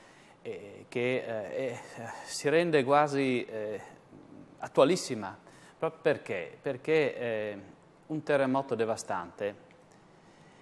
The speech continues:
cambia, cambia le persone, cambia il modo di, di vivere, cambia, eh, una struttura sociale.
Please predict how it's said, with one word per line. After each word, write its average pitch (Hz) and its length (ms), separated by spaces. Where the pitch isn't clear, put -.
cambia, 110 540
cambia 110 640
le 95 120
persone, 123 580
cambia 110 340
il 104 80
modo 104 380
di, 98 420
di 98 160
vivere, 107 560
cambia, 123 880
eh, 101 580
una 120 520
struttura 120 600
sociale. 87 580